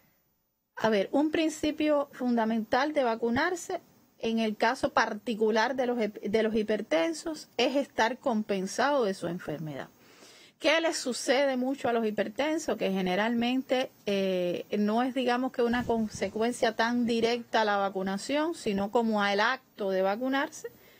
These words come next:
que esa, eh, digamos que espera, por decirlo de alguna manera,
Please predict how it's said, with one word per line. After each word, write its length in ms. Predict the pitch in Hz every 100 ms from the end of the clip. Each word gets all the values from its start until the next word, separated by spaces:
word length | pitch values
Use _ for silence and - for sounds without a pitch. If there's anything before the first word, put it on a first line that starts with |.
| - _ _ _
que 360 | - 233 220 233
esa, 760 | 277 277 247 233 220 208 202 -
eh, 540 | 214 220 214 233 214
digamos 420 | 208 214 233 277
que 120 | - 262
espera, 560 | - _ 285 294 247
por 180 | 208 180
decirlo 460 | 180 180 202 226 240
de 60 |
alguna 340 | 226 226 247 247
manera, 560 | 247 262 269 214 190